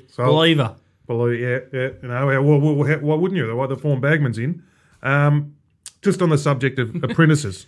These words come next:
Speaker 1: while you're there, Bagman and Nico. Um, and he's just saying there that the three kilo came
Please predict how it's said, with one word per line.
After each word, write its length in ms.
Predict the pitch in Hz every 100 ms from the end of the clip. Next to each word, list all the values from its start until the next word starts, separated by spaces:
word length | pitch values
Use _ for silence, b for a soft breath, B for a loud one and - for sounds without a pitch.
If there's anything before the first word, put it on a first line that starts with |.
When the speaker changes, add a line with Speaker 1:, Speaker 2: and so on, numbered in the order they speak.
| _
Speaker 1:
while 160 | 127
you're 80 | 123
there, 160 | 123 117
Bagman 360 | 110 123 135
and 180 | 117 101
Nico. 400 | - 120 117 165 b b b b b
Um, 480 | 127 123 131 131 117 - _ -
and 100 | 160
he's 80 |
just 120 | 202 202
saying 160 | 170
there 120 | 156
that 180 | 151 160
the 60 | 151
three 220 | 147 190
kilo 300 | 175 160 139
came 420 | 127 135 127 123